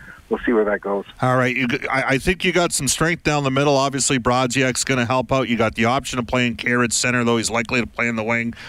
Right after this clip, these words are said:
Speaker 2: Strome looked better at center down the stretch. Right wing's a bit of a question mark. Um, I, the question I get is: Are the Oilers, would you guys consider bringing a couple guys in on a P T O and maybe competing for a fourteenth spot?
Speaker 1: Yeah, yeah, we've, we've talked to, we've,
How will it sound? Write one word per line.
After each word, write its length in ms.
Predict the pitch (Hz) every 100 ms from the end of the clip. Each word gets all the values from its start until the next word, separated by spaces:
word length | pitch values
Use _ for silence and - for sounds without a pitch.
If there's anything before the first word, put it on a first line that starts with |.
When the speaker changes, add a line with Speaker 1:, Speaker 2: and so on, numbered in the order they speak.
| -
Speaker 2:
Strome 600 | - - 127 135 135 123
looked 220 | 120 120 -
better 360 | 123 131 120 -
at 160 | 113 -
center 320 | - 123 117
down 180 | 117 117
the 60 |
stretch. 480 | 104 - 127 120 - - - - -
Right 240 | 117 175 208
wing's 360 | 170 175 151
a 40 | 127
bit 160 | 139
of 80 | 139
a 60 | 127
question 480 | - 147 151 - 113
mark. 340 | 101 113 - - - - - -
Um, 500 | 117 117 120 117 113 _ - -
I, 240 | 131 127
the 100 | 120
question 380 | - 185 185 135
I 140 | 160
get 260 | 139 135 127
is: 300 | 127 113 - -
Are 140 | 123 135
the 140 | 131
Oilers, 460 | 156 165 139 - - 131
would 160 | 127
you 80 | 135
guys 180 | 185 165
consider 440 | 160 143 165 170
bringing 240 | 156 160 156
a 80 |
couple 260 | 139 160 156
guys 300 | 147 147 135
in 120 | 143
on 120 | 139
a 40 | 127
P 220 | - 139
T 180 | 117 139
O 120 | 139
and 100 | 123
maybe 220 | 127 123
competing 440 | 117 120 139 135 120
for 160 | 127
a 60 | 117
fourteenth 500 | 127 127 - 131 117
spot? 340 | - 127 117
Speaker 1:
Yeah, 140 | 180 185
yeah, 80 | 180
we've, 240 | 202 185
we've 160 | 202 202
talked 260 | 202 190 -
to, 180 | 190 160
we've, 280 | 160 156